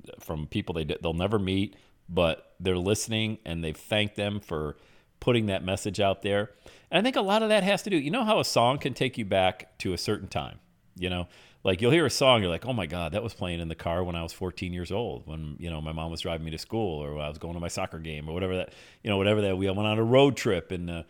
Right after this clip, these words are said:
I remember we, the Crowleys, went on a road trip. I think it was when my da-, uh, my daughter, my sister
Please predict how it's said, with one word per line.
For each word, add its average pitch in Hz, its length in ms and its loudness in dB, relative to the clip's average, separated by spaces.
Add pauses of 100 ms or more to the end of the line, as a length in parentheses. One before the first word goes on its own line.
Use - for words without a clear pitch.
(320)
I 104 100 6
remember 123 540 4
we, 104 480 4
the 90 120 -4
Crowleys, 95 600 4
went 95 140 -4
on 90 140 -2
a 87 40 0
road 92 340 0
trip. 90 340 -2
I 85 40 -8
think - 280 -6
it - 100 -2
was 95 140 -4
when 101 100 -4
my 82 200 -4
da-, 98 340 2
uh, 82 420 -2
my 69 140 -10
daughter, 67 180 -8
my 90 140 -6
sister 123 720 0